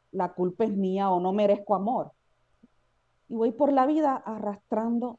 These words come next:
esas heridas que quizás yo fui abandonado o abandonada por mamá o papá o lo que sea, y yo empiezo a vivir experiencias de abandono de mis amigas,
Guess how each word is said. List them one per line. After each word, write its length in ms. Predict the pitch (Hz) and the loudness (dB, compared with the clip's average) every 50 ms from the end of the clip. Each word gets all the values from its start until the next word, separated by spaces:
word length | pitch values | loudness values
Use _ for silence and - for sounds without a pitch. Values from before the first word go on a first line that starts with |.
| _ _ - | _ _ -10
esas 300 | 254 220 - 277 254 254 | -10 -8 -6 -6 -4 -4
heridas 420 | 262 302 311 320 285 269 269 269 269 - _ _ _ _ | -4 -2 -2 -2 -2 -2 -2 -4 -6 -12 _ _ _ _
que 120 | 240 214 | -6 -4
quizás 360 | - 214 208 220 247 226 226 | -4 -4 -2 2 2 4 4
yo 120 | 202 220 214 | 4 2 2
fui 100 | 233 240 | 4 4
abandonado 960 | 233 233 226 220 220 208 202 196 196 196 202 208 214 214 208 196 170 - - _ _ _ _ _ _ _ _ _ _ _ _ _ _ _ _ _ _ _ _ _ | 4 4 4 2 2 2 2 2 2 0 0 0 2 2 2 0 0 -4 -8 _ _ _ _ _ _ _ _ _ _ _ _ _ _ _ _ _ _ _ _ _
o 60 | - 180 | -8 -4
abandonada 560 | 185 180 180 180 175 175 175 180 190 202 208 208 | -4 -2 -2 0 0 0 0 2 2 2 2 2
por 100 | 208 190 | 2 0
mamá 300 | 185 180 175 175 180 190 202 202 | 0 0 -2 -2 -2 -2 -2 -2
o 60 | 196 | -2
papá 400 | 202 185 - - 202 208 214 214 - | -4 -4 -4 -4 -4 -4 -6 -8 -8
o 60 | 214 | -6
lo 120 | 202 196 202 | -6 -6 -6
que 100 | 214 208 | -8 -10
sea, 420 | 208 - 320 311 254 247 254 - _ _ _ _ _ _ _ _ _ | -6 -4 -2 -2 -2 -4 -6 -10 _ _ _ _ _ _ _ _ _
y 160 | - 240 196 | -4 0 2
yo 100 | 185 226 | 2 2
empiezo 400 | 226 226 233 240 247 262 262 285 | 2 2 0 -2 -2 0 0 0
a 40 | 240 | 2
vivir 320 | 226 233 220 269 302 294 - | 2 2 0 -2 -4 -4 -6
experiencias 600 | 262 226 214 - 233 202 208 220 240 226 - 262 247 | -10 -12 -6 -4 -2 -2 -2 -2 -2 -2 0 0 0
de 60 | 240 | 0
abandono 480 | 226 226 220 220 220 269 294 294 262 | 0 -2 -2 -2 -2 0 0 0 0
de 100 | 233 214 | 0 0
mis 140 | 196 190 196 | 0 0 0
amigas, 540 | 190 175 180 180 180 156 143 143 - - _ | 0 -2 -2 -2 -2 -2 -4 -6 -8 -12 _